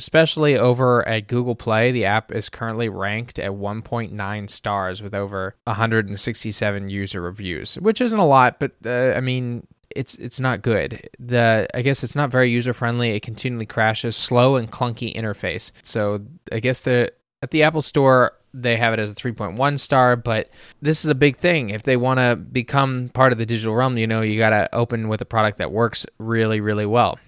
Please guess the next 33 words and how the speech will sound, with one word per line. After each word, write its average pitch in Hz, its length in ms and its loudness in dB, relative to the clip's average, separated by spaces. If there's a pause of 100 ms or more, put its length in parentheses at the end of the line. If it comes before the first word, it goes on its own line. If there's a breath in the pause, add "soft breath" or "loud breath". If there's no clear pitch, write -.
And 113 320 0
on 139 160 4
that 117 180 0
note, 107 300 -2
Lego 117 300 2
is 127 240 2
in 113 80 -2
a 104 40 -4
hiring 104 420 -2
spree 104 420 -6
for 104 440 -4
hundreds 147 400 -4
of 113 80 -6
people, 117 300 -4
not 117 160 -2
only 117 400 -4
in 107 100 -6
the 107 80 -8
U 98 140 -4
S, 110 100 -4
but 101 200 -10
in 95 100 -8
the 98 80 -10
U 92 140 -8
K, 113 440 -2 (360 soft breath)
Denmark, 110 480 -2
and 104 60 -6
around 107 220 -2
the 104 60 -6
world 127 420 2 (360 loud breath)
that'll 113 220 2
be 110 220 -2
participating 113 840 -4